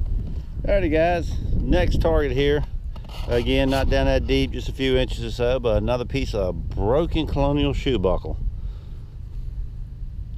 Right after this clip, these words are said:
And right where the tongue bar went right there. See a little hole in there, but a bar would have gone across that.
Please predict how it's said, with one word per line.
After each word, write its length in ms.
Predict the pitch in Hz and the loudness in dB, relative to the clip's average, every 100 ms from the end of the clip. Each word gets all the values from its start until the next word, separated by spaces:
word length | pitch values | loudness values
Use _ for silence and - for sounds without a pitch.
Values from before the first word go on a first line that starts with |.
| - - - - - - - - - | -8 -8 -8 -10 -8 -10 -10 -10 -8
And 240 | 90 107 113 | -4 -2 2
right 180 | 120 110 | 2 2
where 140 | 110 | 0
the 60 | 95 | -2
tongue 320 | - 117 113 | 0 0 2
bar 260 | 101 98 | 2 2
went 220 | 101 104 95 | 2 0 0
right 240 | 101 101 | -2 -2
there. 380 | 113 110 104 127 - - - - | 0 2 2 -2 -6 -8 -6 -4
See 140 | - 95 | -4 0
a 20 | |
little 240 | 98 87 | 2 0
hole 320 | 101 107 107 | 2 2 4
in 100 | 104 | 4
there, 180 | 104 107 | 2 2
but 140 | 104 90 | 2 0
a 40 | |
bar 260 | 87 101 110 | 2 2 4
would 160 | 98 | 2
have 60 | 92 | 2
gone 180 | 98 95 | 2 2
across 380 | - 110 98 - | 2 2 2 2
that. 320 | 101 92 | 4 4